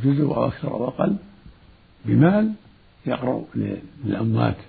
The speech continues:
أو لأي سبب، لا يجوز هذا، وإنما تؤخذ أجرة التعليم، كان يعلم الأولاد يعلم الناس يعطى أجرة على التعليم.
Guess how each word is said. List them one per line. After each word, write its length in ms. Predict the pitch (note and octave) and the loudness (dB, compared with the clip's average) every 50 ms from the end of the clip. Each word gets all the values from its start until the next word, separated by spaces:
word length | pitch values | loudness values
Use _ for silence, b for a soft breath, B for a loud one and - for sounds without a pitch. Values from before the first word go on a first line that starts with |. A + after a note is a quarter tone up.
| - - - _ - - - - - - - - - _ _ _ - - - - - - - - - - - - _ _ _ _ - - - _ _ - - _ _ - G#2 | -20 -20 -20 _ -20 -20 -20 -20 -20 -20 -20 -20 -20 _ _ _ -20 -20 -20 -20 -20 -20 -20 -20 -20 -20 -20 -20 _ _ _ _ -20 -20 -20 _ _ -20 -20 _ _ -6 -4
أو 80 | G#2+ | 0
لأي 380 | A#2 A#2 C3 C3 B2 A#2+ A2+ G#2 | 0 2 2 2 2 0 0 0
سبب، 320 | G#2 A#2 A#2+ A2+ A2 G#2+ G#2+ - - - - - - | 0 0 0 0 -2 -4 -8 -12 -20 -20 -16 -8 -4
لا 160 | A2 A2+ A2 | -2 0 2
يجوز 240 | - A2+ G#2 A2 G#2 | 2 2 0 -2 -4
هذا، 340 | - G2 F2 E2 F#2 - - - - - - - - - - _ - - _ _ - - - - | -4 -8 -10 -10 -12 -14 -16 -18 -20 -20 -20 -20 -20 -20 -20 _ -20 -20 _ _ -20 -14 -6 -2
وإنما 340 | - - C#3 C#3 B2+ C3 C3 | 0 2 2 2 2 2 2
تؤخذ 400 | - E3+ B2 B2 B2+ C3 E3+ E3 | 2 2 2 2 2 2 4 4
أجرة 180 | F3+ F#3+ F3 | 4 4 4
التعليم، 580 | B2+ C3 B2 - - A#2+ B2 C#3 C#3+ A#2+ A2+ G#2 F2+ | 4 4 2 2 0 2 4 4 6 4 4 2 0
كان 140 | A2+ A2+ G#2+ | 0 0 2
يعلم 600 | G2+ - C#3 C#3 C3+ B2 B2 A#2+ A2+ - - - - - | 4 6 6 6 6 6 6 2 0 -2 -4 -10 -12 -10
الأولاد 720 | - - - - - - G#2+ G#2+ G#2 A2 A#2 A#2 A#2 A2 G#2 | -10 -10 -10 -10 -10 -8 -6 -4 -2 0 0 0 0 -2 -4
يعلم 300 | - - A2 A2 G#2+ G#2+ | -4 -4 -2 -2 0 0
الناس 320 | A2 A2 A2+ A2+ B2+ D3+ - - - | 2 2 2 2 0 -2 -4 -4 -4
يعطى 240 | A3 E3+ C#3+ - F#2+ | -4 -4 -4 -4 -6
أجرة 320 | F#2 G2+ F2+ E2+ F2 - - - _ - - | -6 -6 -6 -8 -10 -14 -16 -20 _ -12 -10
على 100 | G#2 G2+ | -8 -8
التعليم. 520 | F#2+ - - - F#2 G2 G#2 A2+ G#2 E2 | -8 -8 -6 -6 -4 -2 -2 -2 -2 -4